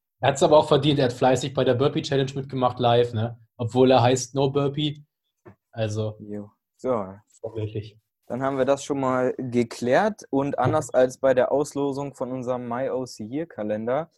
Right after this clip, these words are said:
Speaker 2: hebe ich mir den Namen jetzt mal auf, äh, damit wir
Speaker 1: <laughs>
Speaker 2: dann auch nachvollziehen können, wer dann tatsächlich
Speaker 1: <laughs>
Speaker 2: gewonnen hatte.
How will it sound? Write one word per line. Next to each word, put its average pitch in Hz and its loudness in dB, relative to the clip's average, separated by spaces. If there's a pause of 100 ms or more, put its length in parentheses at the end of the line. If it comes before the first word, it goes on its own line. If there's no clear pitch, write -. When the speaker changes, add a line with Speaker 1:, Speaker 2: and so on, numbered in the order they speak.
(540)
Speaker 2:
hebe 131 -4
ich 139 -14
mir 131 -4
den 123 -2
Namen 127 -2
jetzt 120 -8
mal 107 -4
auf, 165 0 (200)
äh, 120 -4
damit 117 -10
wir 117 0 (300)
Speaker 1:
<laughs> - -20
Speaker 2:
dann 131 2
auch 131 4
nachvollziehen 143 0
können, 139 -2
wer 127 4
dann 123 -2
tatsächlich 117 -8
Speaker 1:
<laughs> - -
Speaker 2:
gewonnen 170 2
hatte. 120 -4